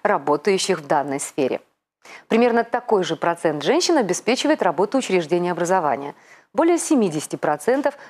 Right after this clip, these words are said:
всех работников в финансовом и страховом секторах экономики, оптовой и розничной торговли — женщины. Традиционно женщин больше, чем мужчин в таких сферах, как творчество, спорт, развлечения, отдых —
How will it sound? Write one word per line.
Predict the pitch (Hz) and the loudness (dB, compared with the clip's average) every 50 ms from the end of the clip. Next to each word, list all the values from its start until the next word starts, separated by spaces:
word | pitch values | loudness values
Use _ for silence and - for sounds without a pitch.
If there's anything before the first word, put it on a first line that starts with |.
| _ _ | _ _
всех | - - - 214 175 - 180 | -8 -2 0 0 0 2 0
работников | 185 190 185 196 170 - 170 151 - 160 - | 0 0 2 0 -2 -2 -2 -2 -2 -2 -2
в | - - - | -4 -4 -2
финансовом | 185 180 175 156 143 147 - - 147 147 131 - - | 0 0 0 0 -2 -2 -4 -6 -4 -4 -4 -4 -4
и | - | -6
страховом | - - - - 175 - 156 147 143 156 220 285 302 - - - - | -6 -4 -2 -2 -2 0 -2 -2 0 0 0 0 0 -4 -8 -20 -8
секторах | - - 311 - - 320 302 - 277 | -2 -2 -2 0 0 -2 0 0 -2
экономики, | - 214 220 240 262 262 254 247 254 254 240 - - - - - _ - | -2 -2 -2 -2 -2 -2 -2 -2 -2 -4 -4 -4 -6 -16 -18 -16 _ -6
оптовой | - - - - - 190 156 156 139 | -6 -6 -4 -2 -2 0 0 0 -2
и | - 165 | 0 2
розничной | 170 160 156 156 214 226 - 285 285 | 2 2 2 0 -2 -4 -2 -2 0
торговли — | - 302 294 262 311 320 320 294 311 330 320 - - _ - | 0 0 0 2 2 2 2 2 2 0 0 -2 -8 _ -12
женщины. | - 139 156 147 139 143 - - 147 131 123 - - _ _ _ _ - - - - - - - | -6 -2 -2 -2 -2 -2 -4 -4 -4 -4 -6 -8 -10 _ _ _ _ -16 -16 -14 -14 -16 -12 -6
Традиционно | - 254 262 302 - - 453 415 349 285 | -2 0 0 0 0 0 0 2 2 2
женщин | 214 247 330 339 330 320 285 233 | 2 2 2 2 2 2 0 2
больше, | 247 320 285 - 294 | 2 2 2 0 -2
чем | - - 277 262 | 0 0 0 2
мужчин | 247 254 240 - 285 277 254 | 2 0 0 0 0 0 0
в | - | 0
таких | - 196 196 - 214 208 - | 0 -2 0 0 -2 -2 -2
сферах, | - - 220 226 214 202 - - | -2 0 0 2 2 2 0 0
как | - 180 - - | -2 -2 -2 -4
творчество, | - - 165 151 170 170 160 165 - 165 151 - - - 156 147 - - - _ | -10 -6 -2 0 0 0 0 -2 -4 -8 -8 -8 -4 -2 -2 -2 -2 -4 -12 _
спорт, | - - - - - 202 180 170 - - - - - _ _ - | -8 -8 -6 -4 0 2 2 2 0 -2 -8 -18 -20 _ _ -2
развлечения, | 185 202 214 208 185 208 220 - - - 180 165 170 160 156 175 - - - | 0 2 2 2 2 0 0 0 0 0 2 2 2 0 0 -2 -2 0 0
отдых — | - 180 165 139 147 151 147 - - | 2 2 2 0 0 -4 -4 -4 -4